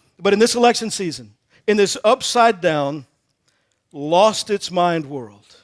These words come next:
where a lot of leaders in every party and persuasion don't just disagree, but defy the teachings of Scripture,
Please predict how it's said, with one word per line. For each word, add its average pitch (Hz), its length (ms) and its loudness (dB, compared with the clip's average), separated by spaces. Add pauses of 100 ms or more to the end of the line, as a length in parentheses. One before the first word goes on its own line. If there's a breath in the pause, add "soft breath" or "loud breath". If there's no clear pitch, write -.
(1080)
where 208 140 4
a 185 60 6
lot 185 260 4
of 233 100 2
leaders 143 680 -8 (1700)
in 190 140 0
every 214 320 0
party 165 360 0
and 143 100 -10
persuasion 139 680 -14 (1200)
don't 240 260 2
just 190 240 -6
disagree, 180 560 0
but 170 220 -8
defy 190 540 2
the 202 100 -4
teachings 180 460 -10
of 151 100 -14
Scripture, 135 540 -14